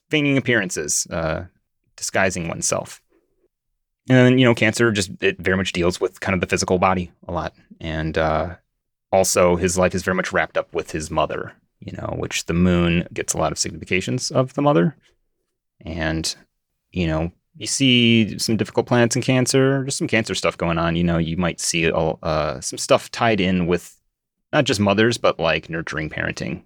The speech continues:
You know, that's Cancer, is things going on with, uh, the feelings and topics and subjects of, of caring, of giving, giving shits about people and people giving shits about you.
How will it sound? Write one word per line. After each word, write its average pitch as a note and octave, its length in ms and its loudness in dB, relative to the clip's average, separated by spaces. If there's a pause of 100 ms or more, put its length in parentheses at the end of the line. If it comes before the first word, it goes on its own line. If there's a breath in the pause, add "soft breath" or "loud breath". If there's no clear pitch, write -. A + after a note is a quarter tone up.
You - 160 -12
know, - 160 -12
that's - 200 -6
Cancer, - 580 -6
is - 260 -8 (140)
things B2 340 0 (240)
going A2+ 220 2
on E2+ 300 -2 (100)
with, - 280 -8 (1200 soft breath)
uh, E2 500 -2
the - 80 -8
feelings E3 520 6
and B2 180 2
topics G2+ 360 -2
and G2+ 100 -6
subjects F#2 420 0
of, E2+ 420 -4 (120)
of F#2 180 -4
caring, F2+ 500 0 (380)
of - 120 -16
giving, F#2+ 360 2
giving G#2+ 240 -2
shits - 280 -4
about - 260 -4 (160)
people - 380 -6 (100)
and F#2 140 -8
people - 200 -6
giving E2 200 -4
shits - 240 -8
about - 240 -6
you. - 200 -10